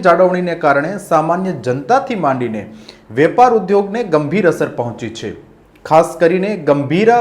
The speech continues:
બ્રિજ દુર્ઘટનાથી સરકારની કામગીરી અને તંત્રની નિષ્ક્રિયતા સામે અનેક સવાલો ઊભા થયા છે. તેને લઈને છેલ્લા એક સપ્તાહથી પંચાયતથી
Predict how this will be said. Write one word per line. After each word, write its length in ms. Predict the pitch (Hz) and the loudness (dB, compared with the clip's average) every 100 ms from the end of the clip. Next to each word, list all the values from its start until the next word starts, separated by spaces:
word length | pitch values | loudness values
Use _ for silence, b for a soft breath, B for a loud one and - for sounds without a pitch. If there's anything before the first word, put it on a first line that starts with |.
| 190 | 0
બ્રિજ 240 | 170 196 185 | -2 -2 -2
દુર્ઘટનાથી 720 | 180 170 160 156 156 151 196 190 | -2 0 0 2 -2 0 -4 -2
સરકારની 560 | 156 151 156 147 143 135 | -4 2 2 2 -4 -2
કામગીરી 480 | 127 139 151 202 262 - B B | 0 0 -2 -4 -4 -10 B B
અને 180 | 151 156 151 | -4 -4 0
તંત્રની 500 | 170 190 226 226 240 | 0 0 -4 -2 -2
નિષ્ક્રિયતા 640 | 170 165 - 185 262 277 269 | -4 -8 -6 -6 -2 0 0
સામે 200 | 240 214 208 | 0 0 0
અનેક 300 | 190 185 - | -2 -4 -2
સવાલો 340 | 151 143 160 | 0 2 2
ઊભા 260 | 139 117 117 - | 0 0 -2 -4
થયા 240 | 104 98 - | -6 -6 -8
છે. 160 | 104 82 - b b b b b - | -12 -12 -20 b b b b b -2
તેને 240 | 143 156 160 | 0 2 4
લઈને 220 | 165 190 196 | 4 2 -4
છેલ્લા 300 | 180 160 165 165 | -2 2 2 0
એક 160 | 180 - | -2 -2
સપ્તાહથી 560 | 202 - 220 214 127 - B B B | -2 2 2 2 -4 -8 B B B
પંચાયતથી 760 | 151 160 156 180 220 220 269 | -2 -2 0 2 2 0 -4